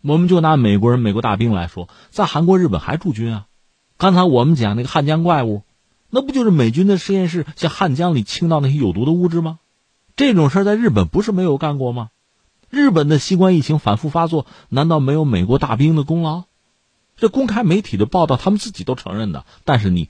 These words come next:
无能为力，你敢怒不敢言。中国人讲什么国家和国家不论大小，一律平等，这是你中国人，你的世界观，这是你为人处事的方式，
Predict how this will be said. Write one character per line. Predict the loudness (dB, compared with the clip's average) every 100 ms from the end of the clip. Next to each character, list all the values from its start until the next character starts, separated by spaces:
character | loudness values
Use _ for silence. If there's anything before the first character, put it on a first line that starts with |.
| _
无 | -2 0 2 2
能 | 4 2 2
为 | 2
力， | 2 0 -2
你 | -4
敢 | -4 -4 0
怒 | 0
不 | 0 -4
敢 | -6 -10
言。 | -16 -18 _ _ _ _ _ -2
中 | 2 4
国 | 4
人 | 4 0
讲 | 0 -2
什 | -4
么 | -4
国 | -2 0
家 | 0
和 | -4
国 | -2 0
家 | -2
不 | -2
论 | -4 -2
大 | -4
小， | -8 -6
一 | -2
律 | -2
平 | -2 -2
等， | -2 -6 -8
这 | -2
是 | 0 0
你 | -2
中 | 2 4 4
国 | 2 -2
人， | -10 -18 _ _ -8
你 | -6 -4 -6 -2
的 | -2 -2
世 | -4 -2
界 | -4
观， | -12 -18 -20 _ _ _ _ _ _
这 | 0
是 | 0 4
你 | 2 2
为 | 2 4
人 | 4 2
处 | -2 -8
事 | -8
的 | -10
方 | -8 -8 -8
式， | -12